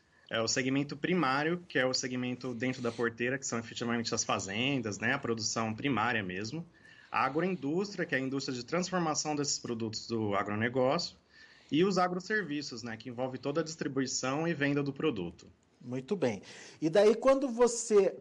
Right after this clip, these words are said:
Speaker 2: coloca o peso de cada um desses setores, eh, na distribuição da renda, eh, você, eh, calcula e consegue ver como é que o pib do agronegócio tá funcionando.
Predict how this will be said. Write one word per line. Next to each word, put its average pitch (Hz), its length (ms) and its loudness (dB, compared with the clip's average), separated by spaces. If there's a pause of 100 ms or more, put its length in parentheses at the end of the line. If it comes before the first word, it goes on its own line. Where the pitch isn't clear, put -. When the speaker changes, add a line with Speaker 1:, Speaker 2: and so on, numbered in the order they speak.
(120)
Speaker 2:
coloca 196 560 6
o 175 80 6
peso 175 720 4 (180)
de 127 160 -6
cada 214 460 4
um 196 100 0
desses 196 300 4
setores, 151 800 2 (260)
eh, 151 220 -2
na 180 160 0
distribuição 180 760 0
da 202 140 2
renda, 165 640 -2 (280)
eh, 185 440 0
você, 226 680 4 (140)
eh, 185 640 0
calcula 214 720 4
e 214 100 4
consegue 196 560 0
ver 202 560 0
como 220 180 2
é 240 60 0
que 240 140 -6
o - 40 -4
pib 226 420 -2
do 220 140 4
agronegócio 202 720 2
tá 208 160 0
funcionando. 202 800 -2